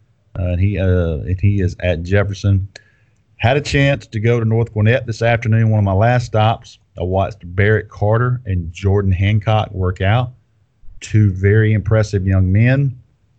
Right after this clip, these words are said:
Uh, I will say this about them. Leaving there, I feel like Georgia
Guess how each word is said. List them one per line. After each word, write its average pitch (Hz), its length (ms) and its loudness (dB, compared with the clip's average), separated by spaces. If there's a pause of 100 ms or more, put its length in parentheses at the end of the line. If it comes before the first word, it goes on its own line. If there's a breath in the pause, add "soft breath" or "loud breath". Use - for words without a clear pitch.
(280)
Uh, - 240 -10 (100)
I 98 120 2
will 104 240 2
say 113 240 0
this 104 500 -2 (360)
about 90 360 0
them. 82 320 -4 (1400)
Leaving 123 520 2
there, 107 600 2
I 92 160 -4
feel 113 400 -2
like 101 400 0
Georgia 107 760 0